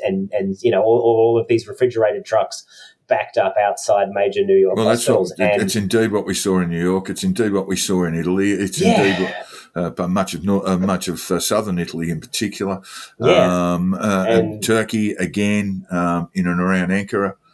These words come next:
Speaker 2: Uh, th-,
Speaker 1: And
Speaker 2: this is where these, this is where basically this shit did hit the fan.
Speaker 1: Yeah, and I, I feel like that could have been us,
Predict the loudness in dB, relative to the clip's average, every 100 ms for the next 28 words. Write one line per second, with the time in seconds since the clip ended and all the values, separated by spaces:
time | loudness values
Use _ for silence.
0 | _ _ -2 2 2 2 0 0 -2 0
1 | 2 2 2 0 0 -4 -8 -2 -2 -2
2 | -6 0 2 2 0 -6 _ _ -4 -4
3 | -4 -6 -4 -2 -2 -2 -4 -2 -2 -2
4 | -6 -6 -8 -8 -4 0 0 0 0 2
5 | 0 -4 -14 _ -2 0 0 -4 -6 -4
6 | 0 2 2 0 -2 -6 -18 -20 -2 -2
7 | -2 0 -2 0 0 0 0 -2 -8 -12
8 | -14 -14